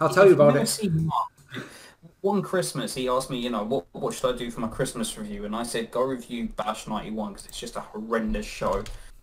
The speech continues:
Speaker 2: And, uh, yeah, he, uh, he went and did that, and, uh, go, go watch it. It's just funny. If you, if, if you need to cheer your day up, go and watch that review.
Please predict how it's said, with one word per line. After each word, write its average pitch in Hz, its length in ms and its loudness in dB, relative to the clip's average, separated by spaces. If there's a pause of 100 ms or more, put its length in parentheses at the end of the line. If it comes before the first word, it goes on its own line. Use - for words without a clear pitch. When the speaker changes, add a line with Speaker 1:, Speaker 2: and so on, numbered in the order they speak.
(120)
Speaker 2:
And, 113 320 0
uh, 107 320 0 (300)
yeah, 101 260 -6 (100)
he, 113 280 -2
uh, 104 160 -2
he 113 120 -6
went 110 200 -2
and 107 100 -8
did 110 220 -8
that, 104 260 -6
and, 104 260 -10
uh, 101 260 -4 (260)
go, 127 180 2
go 123 220 -2
watch 104 360 -6
it. 101 120 -8
It's 107 120 -8
just 143 200 -6
funny. 104 280 -8
If - 140 -12
you, - 100 -10
if, - 100 -10 (520)
if 120 160 -12
you 123 100 -2
need 143 520 0
to - 100 -20
cheer 120 200 -8
your 113 180 -4
day 107 240 -2
up, - 200 -8 (160)
go 110 180 2
and 110 120 -4
watch 104 200 -6
that 98 140 -10
review. 101 300 -10